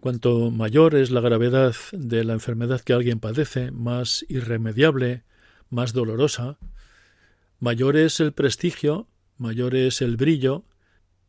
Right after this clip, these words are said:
mayor es el reconocimiento y el agradecimiento hacia el médico que, que es capaz de curarla.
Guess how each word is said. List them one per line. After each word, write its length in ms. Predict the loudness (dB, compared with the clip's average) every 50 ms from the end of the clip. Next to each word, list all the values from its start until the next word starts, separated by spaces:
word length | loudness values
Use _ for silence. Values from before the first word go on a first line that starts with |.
| _ _ _ _ _
mayor 320 | -8 -6 -4 -2 -2 0
es 180 | 0 0 2 0
el 100 | 2 2
reconocimiento 1000 | 2 0 0 -2 -4 -4 -6 -6 -6 -4 -2 -2 -2 -2 -2 -4 -4 -4 -4 -6
y 160 | -6 -4 -4
el 100 | -4 -6
agradecimiento 1080 | -6 -8 -8 -6 -4 -4 -4 -4 -4 -2 0 0 -2 -2 0 2 2 2 2 -2 -8 _ _ _ _ _ _ _ _ _ _ -20 -16
hacia 540 | -8 -6 -6 -6 -6 -4 -4 -2 -2 -2 -2
el 160 | -4 -4 -6
médico 640 | -4 -2 -2 0 0 0 0 2 0 0 0 -2 -6 _ _ _ _ _ _ _ _ _
que, 240 | 0 0 0 0 -4 -6
que 140 | -4 -4 -4
es 100 | -2 -2
capaz 220 | -2 0 0 0
de 100 | 0 0
curarla. 460 | -4 -2 -2 -2 -2 -2 -6 -8 -8